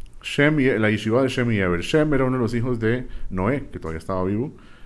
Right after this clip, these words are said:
Él tenía una yeshiva, tenía un lugar de estudio. Entonces, ella va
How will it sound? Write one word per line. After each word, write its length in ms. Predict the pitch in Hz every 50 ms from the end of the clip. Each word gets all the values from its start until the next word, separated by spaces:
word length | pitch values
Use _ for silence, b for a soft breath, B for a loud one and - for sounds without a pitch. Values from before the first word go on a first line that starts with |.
| B B
Él 100 | - 90 -
tenía 360 | 107 101 101 104 104 104 113
una 160 | 110 107 107
yeshiva, 320 | 101 95 - - 113 117
tenía 120 | 113 110 95
un 60 | 92
lugar 180 | 95 92 98 90
de 80 | 95
estudio. 440 | 90 - - 87 80 80 80 82 - - b b b b b b b b b b b b b b b b
Entonces, 260 | b - - 110 113
ella 180 | 117 123 135 135
va 320 | 139 135 143 165 165 -